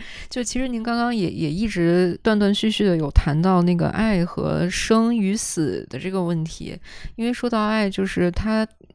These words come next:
就我们好像第一反应都是它跟生命是联系在一起的，因为首先爱情它就是我们身体吸引，然后会导致生育繁殖这样的过程嘛，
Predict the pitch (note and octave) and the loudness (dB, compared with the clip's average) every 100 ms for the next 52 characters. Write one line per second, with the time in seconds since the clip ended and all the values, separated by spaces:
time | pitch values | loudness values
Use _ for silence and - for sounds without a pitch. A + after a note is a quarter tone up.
0 | - C#4+ A3 F#3+ G#3+ E3 F3+ G3 G#3 G#3+ | 0 4 4 4 0 0 -2 -2 -2 -2
1 | - E3 D3 D3+ F3 F3 F3 E3+ D#3+ D3+ | -2 -4 -2 -4 -2 -2 -2 -2 0 -2
2 | - - - - F#3+ F#3+ G3 - G#3+ B3+ | -6 -18 -6 -2 0 2 2 0 -2 0
3 | B3 D3+ D#3 - - F3 D#3 C#3+ E3 F3 | 0 0 -4 -6 0 2 2 0 -2 -2
4 | E3 D#3 - - G#2+ D3+ F3 F3+ D3+ - | 0 -2 -6 -6 -4 0 0 0 -2 -2
5 | E3 E3 - - - - - G#3 F#3 - | 0 0 -2 -12 -20 -12 -2 0 0 -2
6 | D#3+ E3+ F3+ F3 F3 - - F3 E3 D3 | -2 0 0 0 -2 -4 -2 0 0 0
7 | D#3+ G#3 G#3 E3 C#3+ - F#3 E3+ C#3+ C3 | 2 2 4 2 0 -2 0 0 0 -2
8 | D3 D#3 E3 G3+ F3+ D#3+ B2+ D#3+ D#3+ D3+ | -2 0 0 2 0 0 -4 -4 -4 -2
9 | F#3 F#3 G#3 F3 - C3+ F#3 - C#3+ F#3 | -2 0 0 0 -2 -4 -4 -4 -4 0
10 | A3 E3+ D#3 C#3+ G#2 - - D3+ C#3+ - | 0 0 -2 -4 -6 -8 -2 0 0 -2
11 | - C3 | -4 -6